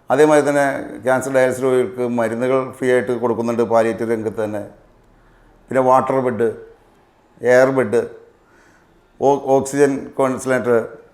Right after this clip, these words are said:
അതേമാതിരി തന്നെ ബ-, ബൈപ്പാസ് മെഷീൻ, വീൽ ചെയറുകൾ, അഡ്ജസ്റ്റബിൾ, ഏഹ്, ബെഡുകൾ, ഈ കട്ടിലുകളെല്ലാം നമ്മൾ ഈ പാലിയേറ്റീവ് രംഗത്ത് തന്നെ കൊടുത്തുകൊണ്ടിരിക്കുന്നു.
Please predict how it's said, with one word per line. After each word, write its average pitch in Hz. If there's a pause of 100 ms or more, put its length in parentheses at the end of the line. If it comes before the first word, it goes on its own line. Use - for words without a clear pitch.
(320)
അതേമാതിരി 127
തന്നെ 123
ബ-, 117
ബൈപ്പാസ് 120 (280)
മെഷീൻ, 117 (1500)
വീൽ 143
ചെയറുകൾ, 135 (800)
അഡ്ജസ്റ്റബിൾ, 139 (440)
ഏഹ്, 123
ബെഡുകൾ, 123 (880)
ഈ 123 (180)
കട്ടിലുകളെല്ലാം 131
നമ്മൾ 131
ഈ 127
പാലിയേറ്റീവ് 123
രംഗത്ത് 120
തന്നെ 120 (220)
കൊടുത്തുകൊണ്ടിരിക്കുന്നു. 104